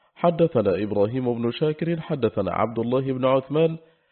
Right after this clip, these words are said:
قال: حدثنا سعد بن معاذ، قال: سمعت محمد بن عبد الله بن عبد الحكم يقول: 'أشهب أفقه من ابن القاسم مئة مرة.'"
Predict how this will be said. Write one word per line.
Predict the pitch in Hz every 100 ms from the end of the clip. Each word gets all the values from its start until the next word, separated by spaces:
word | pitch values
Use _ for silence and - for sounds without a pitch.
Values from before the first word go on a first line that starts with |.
| _ _ _
قال: | 147 147 127 113 104
حدثنا | - 139 139 156 131 117
سعد | 110 131 120
بن | 131 131
معاذ، | 139 139 160 151 143
قال: | - 107 92
سمعت | 117 123 131
محمد | 123 104 139 143 117
بن | 113 107
عبد | 110 131 117
الله | 113 135 127 123 101
بن | - 107
عبد | 107 113 127
الحكم | 113 127 139 104 80
يقول: | 85 98 139 156 156 - _ _ _ _ _ -
'أشهب | 135 139 131 113
أفقه | 101 143 - 131 123
من | 117 170
ابن | 165 127
القاسم | 120 - 127 113 110
مئة | 104 110 127 131 135
مرة.'" | 95 87 82 73